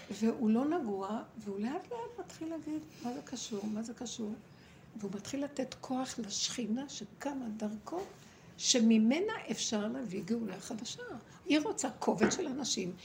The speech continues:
שיש להם כלים להיות במקום הזה. אתם מבינים מה אני אומרת? לא צריך הרבה. לא צריך הרבה. מעטים שהם אנרגטיים, שהם, אה, במסה אחרת של עולם, יכולים לחולל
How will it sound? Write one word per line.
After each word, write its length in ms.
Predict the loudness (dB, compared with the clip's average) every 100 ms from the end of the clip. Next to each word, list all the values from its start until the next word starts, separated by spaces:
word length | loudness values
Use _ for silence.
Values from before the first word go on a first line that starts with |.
| -10
שיש 400 | -4 -2 -2 -2
להם 120 | -6 -4
כלים 360 | -4 -4 -4 -6 -10 -2
להיות 260 | 4 4 2
במקום 340 | 0 0 -2 -6
הזה. 220 | -4 -4 -4
אתם 180 | -2
מבינים 340 | 0 0 2 2
מה 80 | 2
אני 160 | 0
אומרת? 220 | 0 -2 -6 -10 -8
לא 80 | -6
צריך 400 | -4 -4 -4 -4
הרבה. 260 | -4 -4 -6 -8 -20 -20 -20 -20 -20 -18 -4
לא 100 | -2
צריך 400 | 0 -2 -2 -2
הרבה. 260 | -2 0 2
מעטים 800 | 4 2 -2 -2 2 4 2 0 -10 -20 -20 -20 -20 -10
שהם 380 | -4 0 2 2
אנרגטיים, 720 | 0 -4 -4 0 0 0 -4
שהם, 280 | -2 -2 -4 -8 -18 -20 -8
אה, 220 | -4 -2 -2 -4 -6
במסה 680 | -2 0 2 2 0 -4 -6 -6
אחרת 480 | -10 -6 -4 -4 -4
של 180 | -6 -6
עולם, 420 | -4 -6 -6 -8 -10 -18 -20 -20 -20 -10 -6
יכולים 420 | -4 -2 -2 -2
לחולל 440 | -4 -4 -4 -4